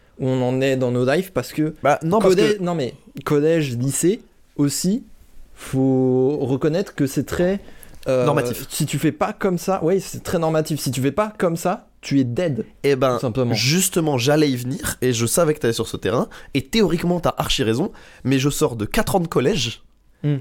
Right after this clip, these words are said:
Speaker 2: avec tous les typeux qui sont allés au lycée, tu vois, et ma petite sœur, elle sort
Speaker 1: Oui.
Speaker 2: du lycée, tu vois,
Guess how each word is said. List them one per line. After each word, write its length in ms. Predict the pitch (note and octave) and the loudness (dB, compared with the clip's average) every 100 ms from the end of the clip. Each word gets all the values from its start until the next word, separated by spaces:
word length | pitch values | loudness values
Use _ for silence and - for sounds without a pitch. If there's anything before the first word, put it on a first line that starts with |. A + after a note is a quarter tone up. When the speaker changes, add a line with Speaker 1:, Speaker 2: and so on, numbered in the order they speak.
| - | 0
Speaker 2:
avec 400 | C3 B2+ - - | 0 0 -6 -4
tous 160 | B3+ | 0
les 120 | A3 F#3 | 2 0
typeux 260 | F3 F#3 | 0 0
qui 140 | F#3 - | 0 0
sont 120 | C3+ | 2
allés 120 | B2 | 2
au 80 | B2+ | 2
lycée, 420 | C3+ C3+ E3 D#3+ - - - | 2 2 2 2 -4 -20 -14
tu 140 | - B2+ | -4 2
vois, 200 | C3+ C#3 | 2 2
et 40 | A#2 | -2
ma 100 | A2 | -2
petite 220 | - D3 | -2 0
sœur, 160 | C3+ B2+ | 0 0
elle 60 | |
sort 140 | - F3+ | 0 2
Speaker 1:
Oui. 60 | |
Speaker 2:
du 60 | A3 | 4
lycée, 260 | C3 - | 2 0
tu 100 | D3+ | 2
vois, 120 | C#3 | -2